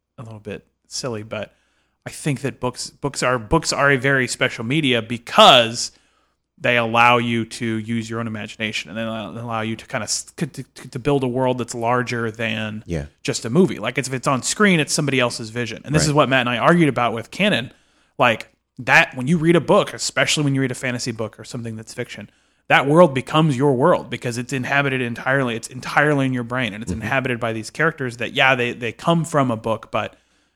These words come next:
Speaker 1: but they're yours. Um, so for me, I think the expectation of the movie is much higher, and so that movie has a lot farther to fall. So something like Aragon, like, I know exactly what that dragon's supposed to look like. And
Speaker 2: Mm-hmm.
Speaker 1: even just something just as simple as, like, special effects,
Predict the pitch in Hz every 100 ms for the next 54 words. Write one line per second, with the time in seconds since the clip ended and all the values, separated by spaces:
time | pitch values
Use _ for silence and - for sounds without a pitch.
0 | _ 113 107 117 110 156 - - - -
1 | - 131 123 117 113 110 _ _ _ _
2 | _ - - 113 135 233 160 127 - 143
3 | 123 117 - 143 139 - 113 - - 147
4 | 180 214 202 - 190 185 185 190 190 196
5 | 196 - 147 139 147 - - 131 165 175
6 | 196 - _ _ _ - 131 - 143 127
7 | 131 143 135 123 - 147 127 127 127 127
8 | - 147 131 117 - - - 113 90 -
9 | 139 190 202 160 123 123 156 180 127 117
10 | 110 - 170 139 127 107 101 123 131 -
11 | 113 110 101 117 117 113 131 - - -
12 | 107 113 - - - 160 190 214 170 160
13 | 170 139 127 120 110 - - - 139 127
14 | 113 117 110 - 117 - 98 127 117 -